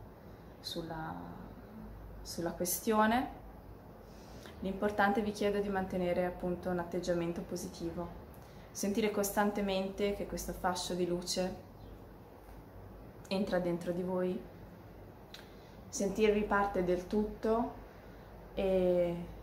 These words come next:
sapere che potete creare la vostra realtà come mai avete fatto prima, perché il vostro livello vibrazionale è cambiato. Chi usa radiestesia può testarlo autonomamente,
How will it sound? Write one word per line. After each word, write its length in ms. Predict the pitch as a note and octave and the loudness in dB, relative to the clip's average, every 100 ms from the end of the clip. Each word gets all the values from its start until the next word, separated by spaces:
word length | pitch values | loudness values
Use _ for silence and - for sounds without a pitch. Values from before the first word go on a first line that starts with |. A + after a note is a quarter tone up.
| - - - - - - - - | -14 -14 -12 -12 -14 -14 -16 -14
sapere 640 | - G3+ G3+ G#3 G#3 A3+ | -2 0 8 10 10 8
che 120 | A3+ G#3 | 4 0
potete 420 | F#3+ G#3 G3+ G3 | 0 0 0 0
creare 800 | - G3 G3 F#3+ G3+ G#3 G#3+ - | 0 4 6 8 8 4 0 0
la 260 | F#3 F3+ F3+ | 4 6 6
vostra 400 | G3 - G#3+ A3 | 4 2 2 4
realtà 540 | A3 A3 - F3 F3 | 4 2 2 2 2
come 240 | - F3+ F3 | 0 2 4
mai 340 | F3 F3+ F#3+ | 4 4 4
avete 280 | G3 F3+ F#3 | 4 2 0
fatto 320 | - F3 F#3+ | 0 -2 -2
prima, 360 | F3+ D#3+ D#3+ D#3+ - - - - - - - - - - - | -2 -2 -2 -4 -6 -16 -18 -20 -20 -20 -18 -20 -20 -18 -2
perché 380 | - F3+ - G#3 | 4 4 6 8
il 180 | G#3+ G3+ | 10 10
vostro 360 | G#3 G#3 G3 F#3 | 6 6 2 2
livello 440 | F#3 F#3 F#3 G3+ | 4 6 4 2
vibrazionale 880 | G3+ F#3 F#3+ - F#3+ F#3 F3 F3 E3+ | 2 2 2 0 0 2 4 4 2
è 100 | E3+ | 0
cambiato. 560 | F3 E3+ F#3+ F#3 - - - - - - - - - - - - | -4 -2 -4 -6 -12 -14 -16 -16 -16 -16 -16 -18 -16 -16 -16 -4
Chi 100 | F#3+ | 2
usa 180 | F3+ F3+ | 6 6
radiestesia 560 | F3 F3 - E3+ F3+ | 8 4 2 4 4
può 160 | F3 F3 | 4 0
testarlo 440 | F3 E3+ F3+ F3 | -2 0 2 4
autonomamente, 1200 | E3+ E3+ F3 E3+ F3+ G3+ A3 A#3 B3 B3 B3+ - | 4 4 0 2 2 2 2 2 4 4 2 -4